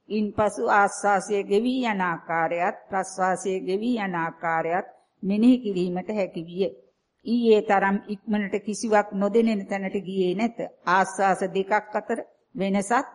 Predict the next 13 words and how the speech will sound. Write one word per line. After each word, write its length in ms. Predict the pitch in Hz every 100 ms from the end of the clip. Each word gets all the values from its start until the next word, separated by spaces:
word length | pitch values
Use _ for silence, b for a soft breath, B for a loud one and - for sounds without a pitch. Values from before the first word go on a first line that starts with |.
| _
ප්‍රාස්වාස 580 | 196 196 - 196 190 196
දෙකක් 240 | 190 208 262 285
අතර 280 | 226 214 175
වෙනසත් 520 | 170 170 170 196 196 - _ _
බැලීමට 600 | - 202 202 208 196 190
හැකි 340 | 208 233 226 160
විය. 180 | 143 139 - _ _ -
පරයන්කේ 680 | 247 277 320 311 294 277 254
දෙන 220 | 240 240 240
සිතුවිලිද 580 | 247 240 285 247 220 196
වැඩිපුර 500 | 208 208 220 240 214
ආවේ 400 | 208 202 202 196
ද්වේෂ 380 | 180 202 233